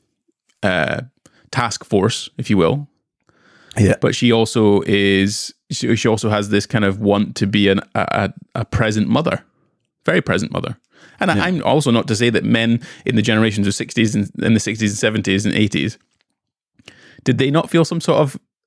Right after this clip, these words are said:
Speaker 1: issues of not being a present father?
Speaker 2: Yeah, it's an interesting
Speaker 1: Like, maybe they
Speaker 2: conversation.
Speaker 1: did.
Speaker 2: Yeah, and they,
Speaker 1: You
Speaker 2: but
Speaker 1: know,
Speaker 2: they didn't
Speaker 1: may-,
Speaker 2: have a
Speaker 1: maybe
Speaker 2: choice.
Speaker 1: they did.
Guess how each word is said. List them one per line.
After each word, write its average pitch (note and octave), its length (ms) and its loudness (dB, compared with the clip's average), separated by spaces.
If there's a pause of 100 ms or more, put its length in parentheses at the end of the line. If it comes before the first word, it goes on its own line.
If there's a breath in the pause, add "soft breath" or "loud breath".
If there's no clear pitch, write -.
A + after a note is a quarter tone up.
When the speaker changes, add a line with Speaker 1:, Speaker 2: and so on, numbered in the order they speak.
(240)
Speaker 1:
issues D3+ 360 0
of C3 260 -2
not C3+ 220 0
being C#3 140 0
a C3 40 0
present C3+ 400 -2
father? D#3 360 0 (920 soft breath)
Speaker 2:
Yeah, E3+ 500 6
it's A#2 440 0
an A#2+ 80 6
interesting G2+ 640 2 (800 soft breath)
Speaker 1:
Like, - 100 0
maybe G3+ 260 2
they D4 100 0
Speaker 2:
conversation. - 20 0
Speaker 1:
did. F#4 340 0 (380)
Speaker 2:
Yeah, C#3 360 -6 (180)
and A2+ 120 4
they, A2 60 4
Speaker 1:
You D#3+ 40 4
Speaker 2:
but - 0 -
Speaker 1:
know, D#3+ 60 4
Speaker 2:
they - 80 6
didn't - 40 2
Speaker 1:
may-, - 60 2
Speaker 2:
have G2+ 80 2
a - 40 2
Speaker 1:
maybe G#2+ 200 2
Speaker 2:
choice. F#3+ 120 0
Speaker 1:
they D4+ 100 4
did. A#3 120 -6